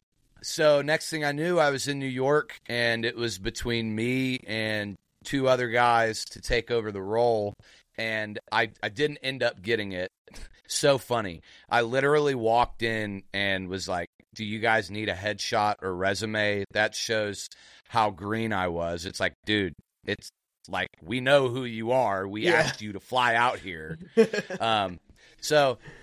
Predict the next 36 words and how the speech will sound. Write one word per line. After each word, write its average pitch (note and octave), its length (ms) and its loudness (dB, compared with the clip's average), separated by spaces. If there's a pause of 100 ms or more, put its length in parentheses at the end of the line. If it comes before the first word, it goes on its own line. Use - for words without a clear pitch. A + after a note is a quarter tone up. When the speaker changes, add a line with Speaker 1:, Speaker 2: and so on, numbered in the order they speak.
(240)
Speaker 1:
very F#3 360 2
glad E3+ 260 4
it D#3+ 80 -4
didn't C#3 220 -8
happen, A#2+ 680 -4
uh, G2+ 460 2 (320)
just - 280 -10
because A2+ 280 -2
it A2+ 80 -2
wasn't A2+ 260 2
supposed - 540 -2
to. G2 280 -4 (380)
Speaker 2:
Yeah. D3+ 140 6
Speaker 1:
But C#3+ 200 4 (380)
it C#3 160 -4 (180)
really, D3 920 0
uh, G#2 640 0 (320)
you C3+ 140 -2
know, A2 320 0 (680)
I C3 80 4
had C#3+ 220 4
a C3+ 40 0
lot C3 340 4
of A#2+ 100 -2
classmates A2+ 880 -4
that F#2+ 120 -6
were G#2 140 -4
like, F#2+ 200 -2 (100)
"Dude, A2 360 -2
what A#2+ 200 0
are - 20 2
you E3 160 -2
doing G#2+ 480 0
sending G#2 460 -4
in G2 320 -4
these, F#2 540 -4